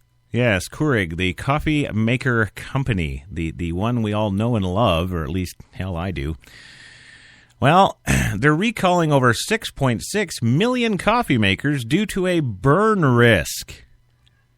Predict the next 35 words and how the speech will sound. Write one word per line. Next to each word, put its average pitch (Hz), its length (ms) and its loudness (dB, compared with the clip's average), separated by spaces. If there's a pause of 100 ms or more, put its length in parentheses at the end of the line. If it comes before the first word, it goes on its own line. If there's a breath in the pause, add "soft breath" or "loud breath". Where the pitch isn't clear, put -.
(380)
Ah, 95 960 -2
now 92 120 -4
the 95 80 -4
first 156 240 -2
question 95 500 0
in 90 140 -4
reading 101 260 0
that 101 160 -2
headline 71 640 -4 (140)
that 78 140 -8
I 107 120 -4
had 117 240 -2
in 90 120 0
my 98 180 -2
mind 85 400 -2
was 76 400 -4 (640 soft breath)
a 104 100 0
burn 117 540 2
risk. 87 440 -2 (320 loud breath)
Now, 147 260 2
is 139 220 0
this 190 220 -2
because 156 420 -2
people 185 480 -2
are 107 220 0
really 139 520 0
that 117 420 -4
stupid 165 580 -4
that 107 160 -4
they 127 120 -2
can't 143 340 -4
work 139 600 0 (680)
a 113 80 -2
coffee 202 380 0
maker 76 480 -4